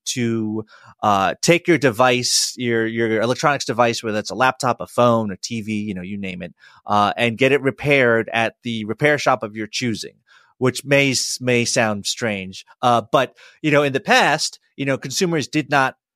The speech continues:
first of all, they didn't have the right to do that. They were often, uh, effectively forced to take their devices to, back to the manufacturer or back to an authorized repair center.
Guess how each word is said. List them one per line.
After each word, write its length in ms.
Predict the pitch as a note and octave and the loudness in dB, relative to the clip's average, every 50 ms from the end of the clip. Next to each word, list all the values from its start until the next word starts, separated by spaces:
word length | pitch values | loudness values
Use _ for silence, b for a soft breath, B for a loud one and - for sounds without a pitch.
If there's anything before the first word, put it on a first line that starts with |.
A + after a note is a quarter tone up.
| _ _ _ _ | _ _ _ _
first 160 | - G#3 F#3+ | 0 2 2
of 60 | E3 C3+ | 2 0
all, 40 | |
they 60 | A#2+ B2+ | 0 -2
didn't 160 | B2 B2 A2+ | -4 -6 -6
have 140 | B2 B2 G2+ | -6 -6 -6
the 100 | G2+ F#2 | -6 -4
right 220 | A#2 B2+ A#2+ B2 | -4 -4 -4 -6
to 100 | - G#2 | -10 -10
do 160 | G2 A2+ A2 | -8 -8 -8
that. 220 | F#2 F#2+ E2+ E2 - | -8 -8 -10 -6 -6
They 100 | A#2+ A2+ | -4 -2
were 100 | A2+ G#2 | -2 0
often, 440 | G#2+ A#2 A2+ - A#2+ A2 G#2 G2+ - - | 0 -2 -4 -4 -10 -14 -14 -14 -10 -8
uh, 240 | G#2+ G#2 G2+ G2+ - - - | -4 -4 -4 -4 -6 -4 -4
effectively 600 | C#3+ C3 - - F#3+ G3 - - D#3+ A#2+ C3 B2+ | -4 0 2 2 2 2 2 0 -2 -2 -4 -6
forced 640 | A#2+ - - D3+ C#3+ B2 G#2+ G2 G#2 - - - B B B B B B _ | -6 -2 0 2 2 2 0 -2 -4 -8 -8 -10 B B B B B B _
to 100 | - B2+ | -14 -8
take 260 | - - C#3+ B2+ - | -2 0 0 0 0
their 80 | - B2 | -4 -6
devices 840 | G#2+ B2 G#2 G#2 A#2 A2+ A2+ G#2+ - - A2+ G#2+ G#2 G2 F#2+ G2 b b b b b _ _ | -4 -4 -2 0 0 0 0 -2 -6 -6 -6 -6 -6 -8 -10 -12 b b b b b _ _
to, 200 | - C#3+ C#3 C3 | -4 -4 -2 0
back 180 | A2+ C#3+ C#3+ - | 2 0 0 0
to 80 | - | -2
the 80 | C#3+ C3+ | -6 -4
manufacturer 720 | C3 B2 A#2+ A#2 - - F3+ F3+ F3 - - F3+ E3+ C#3 | -4 -4 -6 -2 0 2 2 2 0 -2 -2 -2 -2 0
or 40 | A#2+ | 0
back 220 | G#2+ B2 A#2+ - | 0 -2 -2 -2
to 80 | - C3 | -4 -4
an 60 | A2+ | -2
authorized 400 | A#2 A#2+ A#2 B2 A2 G#2+ G2+ G#2 | -2 -2 -2 -2 -2 -2 -4 -6
repair 340 | G2 - - C3 C3 B2+ A#2+ | -10 -8 -4 -2 0 0 0
center. 640 | - - A#2+ A2 G#2+ G2+ - - G#2 G2 F#2+ F#2+ | 0 -2 -2 -2 -4 -6 -6 -6 -4 -4 -4 -6